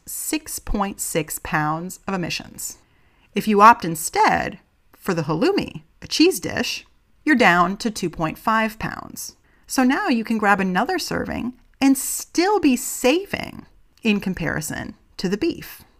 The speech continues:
If you go for pork or chicken, you're at about one point five pounds,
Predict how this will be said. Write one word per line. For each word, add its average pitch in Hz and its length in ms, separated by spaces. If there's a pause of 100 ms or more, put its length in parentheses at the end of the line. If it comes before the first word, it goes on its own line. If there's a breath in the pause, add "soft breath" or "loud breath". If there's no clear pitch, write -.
(760)
If 226 140
you 208 80
go 196 200
for 185 140
pork 185 340
or 175 60
chicken, 190 540 (260)
you're 208 140
at 190 60
about 175 260
one 180 260
point - 300
five 156 400
pounds, 277 500